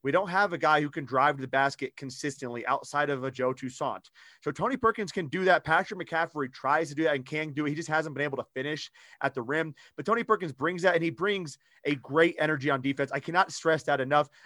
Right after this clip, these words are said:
Again, anytime you see good defense for Iowa, you gotta, you gotta really praise it 'cause it just hasn't been, uh, that great of a season defensively for Iowa. Tony Perkins brings that, um, and he hasn't seemed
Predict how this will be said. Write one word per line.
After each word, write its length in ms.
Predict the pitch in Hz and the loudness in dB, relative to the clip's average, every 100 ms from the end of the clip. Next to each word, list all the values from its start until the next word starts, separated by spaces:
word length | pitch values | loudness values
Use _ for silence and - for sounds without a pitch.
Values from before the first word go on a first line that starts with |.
| - | -6
Again, 180 | 143 165 | -2 0
anytime 360 | 185 208 196 | 0 2 2
you 100 | 175 | 2
see 180 | - 180 | -6 -6
good 220 | 135 156 | -2 -2
defense 320 | 156 156 156 | -2 -2 -2
for 100 | 139 | 4
Iowa, 240 | 143 151 147 | 6 6 4
you 80 | 135 | 4
gotta, 260 | 170 156 | 4 4
you 60 | 170 | 4
gotta 160 | 208 | 4
really 220 | 151 170 139 | 4 0 0
praise 300 | 156 156 131 | 0 0 0
it 140 | 117 | -4
'cause 120 | 147 | -4
it 60 | 147 | -4
just 160 | 160 | -4
hasn't 360 | 156 160 151 127 | 2 2 2 0
been, 260 | 147 139 131 - - - | 0 -2 -8 -18 -16 -2
uh, 160 | 127 120 | -2 2
that 280 | 147 147 | 4 2
great 180 | 139 151 | 2 0
of 80 | 135 | 0
a 60 | 135 | -4
season 260 | 151 139 | -4 -4
defensively 480 | 127 - 175 - 147 | -4 -2 -4 -2 -6
for 140 | 131 | 0
Iowa. 360 | 131 131 131 131 - - | 2 2 2 -2 -6 -4
Tony 180 | 180 185 | -2 0
Perkins 400 | 185 175 165 131 | 0 -2 -6 -8
brings 380 | 127 147 156 135 | -2 -2 -2 2
that, 260 | 151 147 _ - - | 4 4 _ -16 -4
um, 200 | 135 147 | -2 -2
and 80 | 175 | -2
he 60 | |
hasn't 360 | 185 254 247 180 | 2 2 0 -12
seemed 420 | - 196 226 | -10 -8 -8